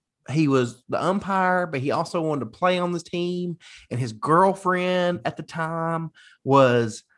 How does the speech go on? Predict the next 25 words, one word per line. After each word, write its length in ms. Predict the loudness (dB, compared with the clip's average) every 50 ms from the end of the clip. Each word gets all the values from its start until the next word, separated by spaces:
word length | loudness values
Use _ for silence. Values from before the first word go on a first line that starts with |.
| _ _ _ _
uh, 220 | -10 -8 -8 -8 -8 -12 _ _ _ _ _ _ _ _ _ _
sitting 360 | -2 2 2 4 4 4 4
over 320 | 4 2 2 2 2 2 4
on 180 | 2 2 0
the 60 | 0
bleachers 680 | -2 -2 -2 -2 -2 -2 -4 -4 -2 -2 -2 -2 -4 -2
watching 420 | 0 0 0 0 0 -4 -6 -4 -4
him 220 | -2 -2 -4 -4
play, 640 | -4 0 0 2 2 2 0 0 -2 -4 -4 -6 -10 _ _ _ -20 -20 _ -6
and 360 | -4 -4 -2 -2 -2 -4 -2 -2
everyone 380 | 0 0 2 2 2 2 2 2
else 240 | 2 0 0 -2 -4
is 80 | -8 -4
playing 420 | -2 0 0 0 0 -2 -4 -4
church 320 | -2 0 0 0 -2 -2
softball 720 | -2 -2 -2 -2 0 2 2 4 4 4 2 2 0 0
with 140 | -2 -6 -6 -4
their 160 | -4 -2 0
old 280 | 0 0 0 -2 -4
sneakers, 600 | -6 -6 -4 -4 -4 -2 -2 -2 0 -2 -2 -4 -10 _ _ _ _ _ -6
and 80 | -2 0
they're 80 | 0
barely 380 | 2 2 2 2 2 2 0 -2
paying 320 | -4 -2 -2 -2 -2 -2
attention. 640 | -4 -6 -4 -4 -6 -4 -2 -2 0 0 0 -2 -4